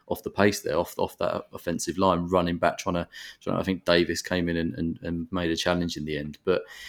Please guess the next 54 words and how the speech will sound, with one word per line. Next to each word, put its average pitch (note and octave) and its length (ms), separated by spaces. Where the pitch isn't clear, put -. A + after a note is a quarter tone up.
the, A#2 160
you A#2 120
know, F#2+ 140
we G#2+ 120
defended G2+ 520
quite - 320
well D#2 260
in D#2 140
the D#2+ 120
end D#2 180
in D2 60
that C#2 140
half, D2 400
under E2 320
quite - 300
a - 20
bit C#2 140
of - 100
pressure. D#2 300
And D#2 80
I D#2 40
thought G2 240
it F#2 80
was F2+ 200
a, F2 100
it F#2 120
was F2+ 160
a F#2 40
difficult - 460
challenge E2 340
in E2 60
half. E2+ 260
Second - 340
half, D#2+ 320
I D2+ 60
thought E2 340
we F#2 100
just - 400
came E2+ 280
out D#2 200
and D#2 100
didn't, E2 280
didn't D#2 360
get - 200
to E2 100
grips D2+ 260
with D#2+ 60
the D#2+ 80
game D#2 300
at - 160
all. D#2+ 160
I D#2 40
felt E2 220
like D#2+ 240